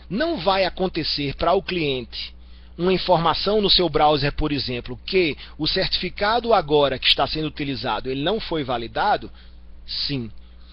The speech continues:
E isso não seria um motivo pra que o cliente desconfiasse que havia um ataque de S S L strip ou que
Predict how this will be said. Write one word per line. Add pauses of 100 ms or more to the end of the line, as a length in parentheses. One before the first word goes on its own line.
(920)
E
isso
não
seria
um
motivo
pra
que
o
cliente
desconfiasse
que
havia
um
ataque
de
S
S
L
strip
ou
que